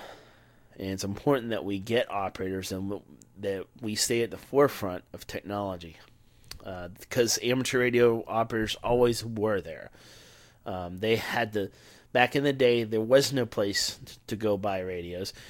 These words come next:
You had to build your own. You had to go and buy a,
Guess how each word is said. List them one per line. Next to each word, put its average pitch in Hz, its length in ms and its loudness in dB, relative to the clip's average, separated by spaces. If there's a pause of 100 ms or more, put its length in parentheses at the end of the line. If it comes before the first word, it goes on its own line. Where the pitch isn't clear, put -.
(120)
You 120 120 0
had 123 80 0
to 127 60 -8
build 117 380 0
your 107 160 -2
own. 104 280 0 (640)
You 104 120 -2
had 104 120 -2
to 107 80 0
go 110 400 2
and 98 180 -6
buy 98 460 -4
a, 87 280 -6